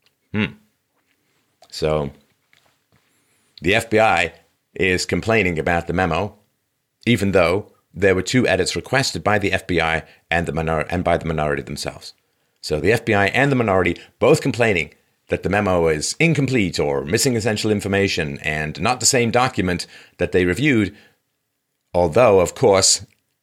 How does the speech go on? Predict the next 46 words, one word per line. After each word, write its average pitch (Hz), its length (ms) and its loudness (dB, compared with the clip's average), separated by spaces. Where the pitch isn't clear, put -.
part 127 240 -4
of 107 60 -10
the 113 80 -4
reason 113 320 0
why 120 180 -2
it's 107 140 -4
not 107 140 -4
the - 60 -10
same 98 220 0
document 92 440 -2
they 87 120 0
reviewed 80 400 -4
is 85 140 -2
because 82 280 -6
they 78 100 -4
had 87 180 -6
a 78 40 -8
chance 78 340 -6
to 78 80 -6
make - 240 -6
<laughs> - 20 -6
edits - 280 -6
to 73 120 -10
it. - 140 -14
I 101 120 -12
mean, 107 320 -6
that's 127 220 -2
absolutely, - 680 -4
I, 104 220 -2
I 127 40 2
don't 135 140 0
even 107 180 -2
know 92 140 0
what 82 140 -2
to 78 80 -8
say. - 320 -8
You - 140 -6
know, 90 60 0
if 92 120 -2
I 110 100 0
have 123 140 0
a 98 60 2
book, 143 340 2
hire 117 280 2
an 98 160 -4
editor, 131 400 0